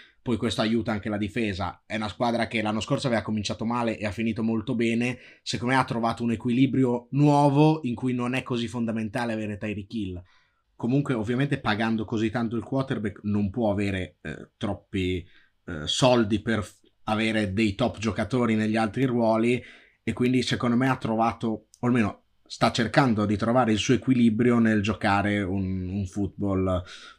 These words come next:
più pragmatico. Nella seconda parte di stagione l'anno scorso c'è riuscita, se ci riesce quest'anno rivince ancora la division, se non ci riesce poi, eh,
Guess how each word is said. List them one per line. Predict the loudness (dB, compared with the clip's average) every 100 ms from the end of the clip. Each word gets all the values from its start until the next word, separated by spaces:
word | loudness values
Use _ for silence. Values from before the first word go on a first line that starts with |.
| _ -8 -8 -10
più | 0 4 6 4
pragmatico. | 2 0 4 4 4 0 -6 -4 -8 -6
Nella | -4 -2 -2 -2
seconda | -2 0 2 2
parte | 4 2 2
di | 0
stagione | 2 2 2
l'anno | 0 -2
scorso | -2 -2
c'è | 0 -2
riuscita, | 0 0 -2 -4 -2 -2 -2
se | -4
ci | -2 0
riesce | 0 0 -2
quest'anno | -4 -2 -2 2 2
rivince | 2 0 0
ancora | -2 -4 -4 -2
la | -4
division, | -4 -4 -4 -6 -8
se | -8 -6
non | -4
ci | -4 -4
riesce | -2 -2 -2 -4 -6 -6
poi, | -8 -10 -10
eh, | -12 -14 -16